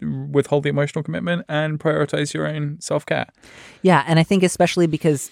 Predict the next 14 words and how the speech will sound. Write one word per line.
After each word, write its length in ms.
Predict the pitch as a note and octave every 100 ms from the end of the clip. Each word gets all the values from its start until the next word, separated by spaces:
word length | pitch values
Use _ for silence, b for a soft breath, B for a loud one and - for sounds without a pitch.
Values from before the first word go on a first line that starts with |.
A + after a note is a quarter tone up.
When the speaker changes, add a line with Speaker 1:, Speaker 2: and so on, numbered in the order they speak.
| -
Speaker 2:
people 260 | - E3+ E3+
who 120 | D#3+
do 160 | C#3+ E3
that 220 | D#3+ G#2
don't 160 | C#3
necessarily 600 | C3 C3+ C3 - C3 A#2+
say, 460 | A#2+ - C3 B2+ C#3
"I 140 | C3+
am 140 | B2 A#2+
doing 240 | C3+ C3+
this 160 | C3 A#2+
manipulatively 800 | C3 B2 B2 D3+ C#3+ C#3+ B2+ C#3
and 100 | A#2+
consciously," 720 | - B2+ B2 D#3 - E3+ F#3